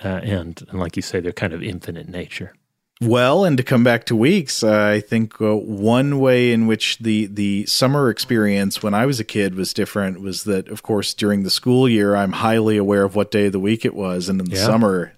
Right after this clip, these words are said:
Speaker 2: weeks didn't matter anymore. <laughs>
Speaker 1: That's another thing, 'cause, uh, yeah, I do remember more of a, a wide open summer situation when I was a kid. But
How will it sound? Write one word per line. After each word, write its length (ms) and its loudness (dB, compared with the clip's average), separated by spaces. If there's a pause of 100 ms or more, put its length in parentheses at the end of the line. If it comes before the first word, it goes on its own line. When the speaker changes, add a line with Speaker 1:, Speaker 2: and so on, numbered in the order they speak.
Speaker 2:
weeks 400 -4
didn't 280 -2
matter 320 0
anymore. 460 -8
<laughs> 60 -10 (1600)
Speaker 1:
That's 200 0
another 240 2
thing, 120 -2
'cause, 140 -2
uh, 80 0
yeah, 240 0
I 80 -4
do 160 2
remember 600 2
more 200 -4
of 120 -6
a, 160 -4
a 160 -12
wide 340 -2
open 320 -4
summer 400 -6
situation 720 -10
when 140 -10
I 80 -8
was 100 -12
a 60 -16
kid. 280 -8
But 240 -10